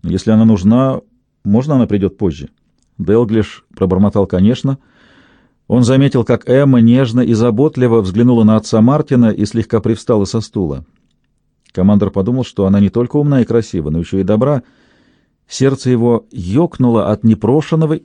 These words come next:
и незнакомого чувства. Он подумал: «О, Боже, ещё этого не хватало. Не сейчас, не надо». Они ждали. Секунды превратились в минуты, а потом снова раздался звук шагов.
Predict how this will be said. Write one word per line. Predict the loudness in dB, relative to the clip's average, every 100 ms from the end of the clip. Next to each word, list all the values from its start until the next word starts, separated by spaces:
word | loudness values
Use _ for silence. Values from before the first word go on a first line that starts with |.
| _
и | 0
незнакомого | 2 2 0 0 -2 -4
чувства. | -4 -4 -4 -10 -14 -16 _ _ _ _ _
Он | -2 0
подумал: | 0 2 2 0
«О, | 0 2 2 0 -2
Боже, | -2 0 0 -2 -6
ещё | -6 -8 -2 0
этого | 0 2
не | 2
хватало. | 2 -2 -2 -2 -4 -8 _ _
Не | 0 2 2
сейчас, | -2 -6 -6 -6 -6 -4
не | 0 2
надо». | 2 0 -2 -8 -12 _ _ _ _ _ _ _ _ _ _ _ _
Они | -2 2 4 2 0
ждали. | -6 -4 -2 -2 -4 -10 _ _ _ _ _ _ _ _ _
Секунды | -6 -4 0 2 2 0
превратились | 0 0 0 -2 -2
в | 0
минуты, | 4 4 4 0 -2 -4 -6
а | -4
потом | -2 0 -2
снова | -2 -2 0 0
раздался | 0 0 -2 -2
звук | -4 -4
шагов. | -4 -2 -6